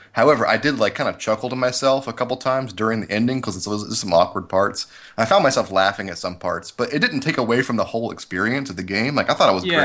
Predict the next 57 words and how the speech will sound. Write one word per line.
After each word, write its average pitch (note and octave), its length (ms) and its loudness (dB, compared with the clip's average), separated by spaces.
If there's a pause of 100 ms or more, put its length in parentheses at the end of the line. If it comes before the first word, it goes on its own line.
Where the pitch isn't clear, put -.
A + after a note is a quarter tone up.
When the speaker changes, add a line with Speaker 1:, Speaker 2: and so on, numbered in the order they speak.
Speaker 1:
great. - 140 -10 (280)
Like, F#2 220 -2
I B2 40 4
thought - 140 2
it G#3 40 2
Speaker 2:
A - 20 2
Speaker 1:
was A3 100 4
Speaker 2:
lot B3 180 4
of, B3 180 4
Speaker 1:
a F#3+ 140 -10
good - 60 -20
game. F3 280 -16
Speaker 2:
a F#3+ 60 0
lot G#3+ 140 0
of A#3+ 60 2
the A#3 80 0
stuff G3+ 260 -2
people F#3+ 280 -2
are D#3 100 2
complaining D#3 560 0
about C3+ 360 4
that A2+ 120 -4
doesn't, D3+ 340 0
like, C#3+ 200 4
you D3+ 80 4
know, C#3+ 120 4
that B2+ 140 -4
they C#3+ 80 6
wanted C#3 320 2
more C3+ 300 2
of, F3+ 100 2
that's A#3 220 4
taken B3 320 4
care G3+ 260 4
of E3 140 0
in, D3 100 0
like, C#3+ 240 2
the B2+ 80 0
build D3 420 4
up A#2 260 2
to B2+ 100 -4
the A#2 180 0
ending. A#2+ 260 0
You D3+ 60 0
know, D#3+ 140 8
it's D#3+ 140 4
like F#3 120 4
the F3+ 60 4
Speaker 1:
Exactly. A#3+ 180 6
Speaker 2:
final A3+ 240 4
cutscene D#3 560 2
doesn't D3+ 340 0
need D#3 280 0
to, C#3+ 100 4
you D#3+ 140 4
know, D3 160 4
doesn't, D3+ 420 2